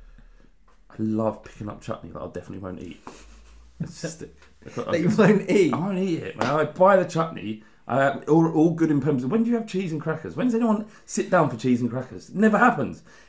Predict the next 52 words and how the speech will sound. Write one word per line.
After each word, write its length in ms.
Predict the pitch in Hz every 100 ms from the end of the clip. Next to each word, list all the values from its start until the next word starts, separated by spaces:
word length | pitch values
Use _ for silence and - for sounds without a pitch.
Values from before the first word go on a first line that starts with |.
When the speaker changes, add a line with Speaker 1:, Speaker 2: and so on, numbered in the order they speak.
| -
Speaker 1:
It's 80 | 185
like 80 |
one 100 | 196
of 80 | 190
the 60 | 175
things 140 | 185 170
you 200 | 165 -
pl-, 140 | - -
plan 380 | - 170 165 156
to 80 |
do. 280 | 117 95 - - _ _ -
Speaker 2:
Well, 180 | 170
around 220 | 214 208 -
Christmas 300 | 208 180 -
time 160 | -
you 60 | -
will 100 | -
be 100 | -
doing 180 | - 143
it, 140 | -
won't 120 | 165
you? 60 | - - - - - -
Speaker 1:
I 40 | 135
feel, 240 | - 160
I 60 | 151
hope 220 | 156 170
so. 220 | - - - - - 160 - -
Speaker 2:
Is 140 | 202
there 160 | 226 233
anything 320 | 233 220 214
in 120 | 208
your, 140 | 196 190
is 160 | -
there 100 | 214
anything 220 | 262 254 240
in 60 |
your 100 | 220
cupboard 480 | - 220 120 78 - - _
that 280 | 135 - -
you 160 | - 151
never 400 | 175 208 233 196
use 360 | 165 196 143 107
but 160 | 120
you 100 | 147 -
won't 320 | 151 180 170
throw 260 | - 160 160
away? 220 | 165 156
Speaker 1:
Lentils, 580 | 135 147 143 120 - - -
like 200 | - 131
lentils 420 | 151 156 143 123
and, 200 | 131 127
and, 400 | 135 127 123 117